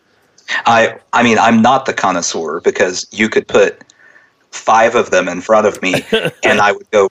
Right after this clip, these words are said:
Speaker 1: "Red, that one's red, that one's also red, that one's white."
Speaker 2: <laughs> So, and then you would,
Speaker 1: Uh,
Speaker 2: you would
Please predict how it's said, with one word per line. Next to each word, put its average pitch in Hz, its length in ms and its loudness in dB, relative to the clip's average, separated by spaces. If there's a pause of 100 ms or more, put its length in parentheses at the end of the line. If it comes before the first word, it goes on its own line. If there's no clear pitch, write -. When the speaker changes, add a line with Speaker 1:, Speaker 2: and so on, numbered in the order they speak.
(120)
Speaker 1:
"Red, 101 560 2 (480)
that 107 240 0
one's 110 200 -4
red, 92 520 2 (960)
that 110 180 0
one's 107 160 -2
also 98 280 2
red, 90 480 0
that 165 160 4
one's 214 160 0
white." - 320 -2 (380)
Speaker 2:
<laughs> 175 960 -4 (480)
So, - 160 -4
and 139 240 -4
then 131 120 0
you 123 100 2
would, 98 180 2
Speaker 1:
Uh, 80 140 -10
Speaker 2:
you 127 160 -2
would 117 160 -2